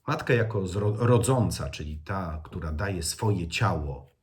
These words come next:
przyszłemu dziecku, swojemu dziecku, potomstwu swojemu, to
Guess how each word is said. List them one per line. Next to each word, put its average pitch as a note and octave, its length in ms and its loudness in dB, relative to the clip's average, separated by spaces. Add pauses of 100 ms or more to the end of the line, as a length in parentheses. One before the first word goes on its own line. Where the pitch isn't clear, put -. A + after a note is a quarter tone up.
(260)
przyszłemu F2+ 580 -4
dziecku, - 420 -6
swojemu C#2+ 420 -8
dziecku, D2 360 -10
potomstwu D#2 640 -10
swojemu, B2+ 520 -6 (680)
to C3 440 0